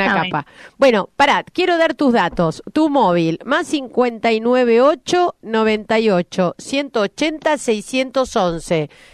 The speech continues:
Speaker 2: Gente, esto se puede trabajar y está re bueno trabajarlo, la verdad, que llevamos nuestras madres puestas toda la vida, como también somos madres, a los que somos madres,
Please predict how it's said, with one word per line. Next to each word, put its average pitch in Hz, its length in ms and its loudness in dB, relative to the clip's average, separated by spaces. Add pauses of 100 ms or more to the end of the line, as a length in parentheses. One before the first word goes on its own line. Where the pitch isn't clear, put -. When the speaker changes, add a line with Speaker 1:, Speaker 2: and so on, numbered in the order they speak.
Speaker 2:
Gente, 269 360 -2
esto 302 200 -2
se 202 120 0
puede 220 160 2
trabajar 220 520 0
y 190 100 -4
está 220 320 -2
re 220 220 0
bueno 240 320 2
trabajarlo, 175 760 -2
la 160 140 -2
verdad, 196 480 2 (460)
que 202 380 0 (340)
llevamos 214 440 0
nuestras 185 400 -4
madres 226 520 0
puestas 214 500 0
toda 190 220 0
la 175 100 -2
vida, 277 460 0
como 180 240 -4
también 180 500 0
somos 180 320 -4
madres, 180 480 -2
a 165 80 -4
los 160 140 -4
que 160 100 -10
somos 233 320 0
madres, 226 440 0